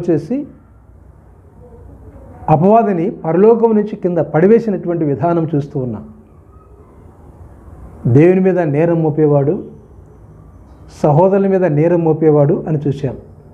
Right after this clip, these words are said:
ప్రియులారా, ఇప్పుడు అధికారం గురించి మనం ఇక్కడ చూసినట్లయితే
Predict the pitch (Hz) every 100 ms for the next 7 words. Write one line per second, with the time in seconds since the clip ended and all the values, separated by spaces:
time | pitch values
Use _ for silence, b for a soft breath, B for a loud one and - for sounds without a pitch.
0 | - - - - - - - - - -
1 | - - - 254 277 254 233 226 190 165
2 | 214 240 233 226 220 220 196 175 156 160
3 | 147 160 185 156 165 156 165 135 -